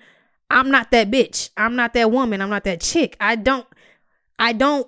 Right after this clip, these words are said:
put that much emphasis on small shit like that. Like, I don't give a fuck. You went to Smoothie King. Who gi-, who, okay, whoop-de-woo. Ooh, you learned how to do some shit by yourself. Woo, woo.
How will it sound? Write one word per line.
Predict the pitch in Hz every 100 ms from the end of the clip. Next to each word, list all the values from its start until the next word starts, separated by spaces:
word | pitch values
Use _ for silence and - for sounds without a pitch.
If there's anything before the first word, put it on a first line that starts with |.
| _
put | - 294 - -
that | 247 247
much | 226 226 -
emphasis | 262 269 196 202
on | 190 196 170
small | - 233 240 226
shit | - 240 190
like | 185 165 -
that. | 220 -
Like, | 180 220
I | 220
don't | 202 254 226 175
give | 285
a | 277
fuck. | - 214 185
You | 240
went | 277 226
to |
Smoothie | 208 240 277 226
King. | 226 190
Who | 190 262
gi-, | 190 226 _
who, | 269 339 349
okay, | 320 370 359 381
whoop-de-woo. | 359 381 381 359 392 370 269
Ooh, | 339 359 339
you | 311
learned | 320 330
how | 311
to | 302
do | 320
some | 311
shit | 294 311
by | 294
yourself. | 302 311 320 311 285 220
Woo, | 240 320 320 330 359 349
woo. | 190